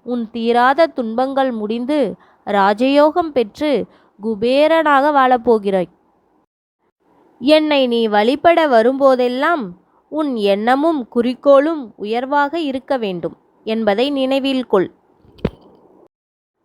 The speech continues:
என் பிள்ளையே, நீ என் மீது சற்று வருத்தத்துடன் இருக்கிறாய். அதனால்தான் நான் உன் வீட்டில் வேறு ஒருவரின்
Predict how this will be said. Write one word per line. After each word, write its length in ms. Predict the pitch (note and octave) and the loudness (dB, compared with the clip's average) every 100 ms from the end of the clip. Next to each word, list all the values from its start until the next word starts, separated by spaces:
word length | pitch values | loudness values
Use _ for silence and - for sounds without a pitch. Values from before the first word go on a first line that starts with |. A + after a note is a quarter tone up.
| _ | _
என் 300 | A#3+ C4+ B3+ | -2 0 0
பிள்ளையே, 680 | A3 C4 C#4+ D#4+ C4 F#3+ F3+ - _ _ _ | -4 -4 0 0 0 -2 -6 -14 _ _ _
நீ 260 | B3 C4+ C4+ | -10 -6 -2
என் 240 | B3+ A#3+ | -2 -2
மீது 380 | B3 D#4 E4 D4 | -2 -2 -2 -2
சற்று 680 | A3+ A3 G#3 C#4 C#4+ G#3 G#3 | -2 -4 -4 -2 2 2 2
வருத்தத்துடன் 720 | G#3 A#3+ D#4 C#4 B3+ A#3+ C#4+ | 0 0 -2 -2 0 0 -2
இருக்கிறாய். 560 | C4+ A#3+ A#3+ G#3+ E3+ - _ _ | -6 -8 -2 -2 -2 -6 _ _
அதனால்தான் 920 | G#3 A3 A#3+ A#3+ A3+ C4 D4 A3+ F3 _ | -4 -2 0 0 0 0 -2 -4 -10 _
நான் 260 | A#3 C4 B3 | -2 -2 0
உன் 220 | B3 A3+ | -2 -2
வீட்டில் 540 | A3 B3 D4+ D4+ A#3 | -4 -6 -4 -4 -4
வேறு 380 | F#3 A3 B3+ C#4 | 0 4 4 4
ஒருவரின் 560 | B3 A3 A3 A3 C#4 | 0 0 0 -2 -2